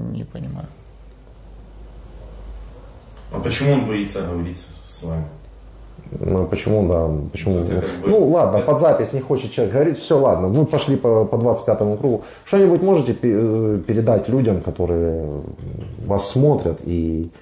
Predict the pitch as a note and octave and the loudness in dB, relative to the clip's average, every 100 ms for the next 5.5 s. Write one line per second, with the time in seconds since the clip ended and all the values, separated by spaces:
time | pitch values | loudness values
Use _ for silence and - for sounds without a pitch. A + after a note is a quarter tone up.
0 | - G#2 A2+ B2+ C3+ - D#2+ - E2+ E2+ | -6 -4 2 2 2 0 -2 -2 -2 0
1 | E2+ E2 D#2+ - - - - - A#2 F#2+ | 0 -2 -4 -8 -14 -14 -14 -6 -2 0
2 | D#2+ - D#2 C#2+ - G2 E2 D#2+ G2 - | 0 -2 -4 -6 -6 -2 -2 -2 -2 0
3 | B2+ C#3 - - G2 G2+ - - G#3+ B2 | 2 4 2 0 -2 -4 -2 -2 0 2
4 | A2 A2 G2+ F2 E2+ - D#2+ A2 F2+ E2 | 2 2 0 -2 -4 -4 -4 -2 -2 -4
5 | - - D2+ - | -12 -12 -12 -12